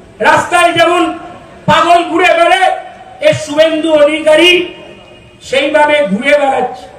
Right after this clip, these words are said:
পাগলার মতো। মইদুল একা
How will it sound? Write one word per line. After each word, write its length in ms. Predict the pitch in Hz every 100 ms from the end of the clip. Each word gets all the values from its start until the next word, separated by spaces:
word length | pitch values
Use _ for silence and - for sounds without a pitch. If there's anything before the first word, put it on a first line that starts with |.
| - - -
পাগলার 480 | 226 262 262 277 254
মতো। 140 | 240 214 - - - - - -
মইদুল 560 | 226 302 330 320 359 339
একা 560 | 339 339 339 - 175